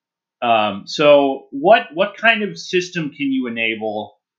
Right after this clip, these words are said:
i-, can you create if you have, um, if you, if you have an entire network of autonomous vehicles that can, um, make predictions about where people wanna go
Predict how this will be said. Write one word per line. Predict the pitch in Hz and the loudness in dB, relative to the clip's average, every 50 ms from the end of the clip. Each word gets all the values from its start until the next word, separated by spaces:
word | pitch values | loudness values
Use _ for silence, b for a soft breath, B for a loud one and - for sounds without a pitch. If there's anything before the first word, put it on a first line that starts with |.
| _ _ _ _ _ - | _ _ _ _ _ -6
i-, | 127 123 123 113 - 107 - | -4 -4 -4 -4 -6 -10 -12
can | 123 | -10
you | 120 120 107 - | -10 -10 -10 -8
create | - 127 120 120 113 110 110 110 110 - _ - | -8 -6 -4 -2 0 -2 -2 -2 -6 -8 _ -8
if | 123 123 117 - - | -8 -8 -8 -8 -10
you | 143 156 160 | -8 -6 -6
have, | 160 - 151 147 135 131 127 123 120 117 117 - - _ - | -6 -2 0 2 4 4 4 2 0 -2 -6 -12 -20 _ -6
um, | 113 113 110 107 104 101 98 98 95 92 90 90 _ _ _ _ _ _ _ _ _ _ _ _ _ _ _ _ _ _ _ _ _ - | -4 -2 0 0 0 0 0 0 -2 -6 -12 -18 _ _ _ _ _ _ _ _ _ _ _ _ _ _ _ _ _ _ _ _ _ -12
if | 127 120 117 | -12 -10 -8
you, | 160 165 165 170 | -10 -10 -10 -10
if | 185 165 147 139 - 160 | -10 -8 -8 -8 -8 -8
you | 165 151 | -6 0
have | 160 160 160 151 - - - _ - | 2 2 2 2 -2 -14 -20 _ -8
an | 139 135 139 | -6 -4 -4
entire | 135 123 120 - - - 175 175 170 180 175 151 139 123 120 117 | -4 -6 -8 -8 -2 0 2 2 2 0 -2 -4 -6 -10 -12 -10
network | 120 127 139 143 147 - 139 139 123 113 131 | -6 -2 -2 -2 -2 -2 -4 -6 -6 -6 -6
of | 113 113 | -6 -6
autonomous | 117 113 - - - - - 135 135 135 123 110 - - | -6 -6 -6 -4 -2 0 0 0 -2 -6 -8 -10 -8 -6
vehicles | 127 127 131 131 - - 113 104 101 | -4 -4 -4 -4 -6 -8 -10 -8 -6
that | 110 110 107 104 - - | -6 -6 -6 -6 -8 -14
can, | 110 107 101 98 95 92 _ _ _ _ _ _ _ _ _ - | -14 -12 -12 -12 -14 -16 _ _ _ _ _ _ _ _ _ -6
um, | 110 104 101 98 95 92 82 82 82 85 85 _ _ _ _ _ _ _ _ _ _ _ _ _ _ _ _ _ _ 131 | -2 0 0 0 0 -2 -4 -8 -14 -20 -20 _ _ _ _ _ _ _ _ _ _ _ _ _ _ _ _ _ _ -8
make | 131 147 156 151 - - | -4 -4 -4 -4 -4 -6
predictions | - - 135 139 139 139 - - 143 117 | -6 -4 -2 0 -2 -2 -4 -8 -12 -6
about | 120 120 113 110 110 | -4 -4 -4 -2 -2
where | 120 123 123 - | -4 -4 -4 -4
people | - 143 127 - 123 120 | -4 -6 -4 -4 -4 -4
wanna | 120 120 113 110 101 95 | -4 -4 -4 -4 -4 -2
go | 120 117 117 113 104 98 98 90 - | 0 2 2 2 2 0 -4 -6 -10